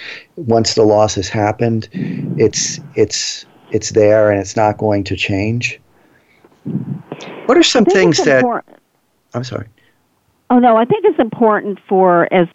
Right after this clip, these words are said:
Speaker 2: the kids get older, to have them involved in what's going on with, with the animal, what's the process, go to the vet with them, and especially around a euthanasia Asia decision.
Speaker 1: Mm-hmm.
Speaker 2: Um,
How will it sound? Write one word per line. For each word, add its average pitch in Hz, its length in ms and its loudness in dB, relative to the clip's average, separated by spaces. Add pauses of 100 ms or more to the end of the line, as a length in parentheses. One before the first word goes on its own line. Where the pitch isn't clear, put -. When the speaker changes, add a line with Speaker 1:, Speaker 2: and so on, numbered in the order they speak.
Speaker 2:
the - 60 -6
kids 202 300 2
get 185 160 2
older, 185 480 2
to 175 120 -4
have 196 300 0
them 175 160 0
involved 156 760 0 (760)
in 170 160 2
what's 196 200 2
going 190 280 4
on 165 200 2
with, 160 140 -2
with 165 200 -2
the 156 160 2
animal, 147 520 0 (540)
what's 180 240 0 (100)
the 185 60 -4
process, 151 760 0 (680)
go 175 140 4
to 180 100 4
the 170 120 2
vet 156 280 2
with 147 200 -4
them, 143 480 0 (560)
and 165 220 2
especially 190 600 2
around 156 300 2
a 147 40 0
euthanasia 147 720 0 (160)
Asia 147 340 0
decision. - 800 -12 (760)
Speaker 1:
Mm-hmm. 156 40 -4
Speaker 2:
Um, 147 640 2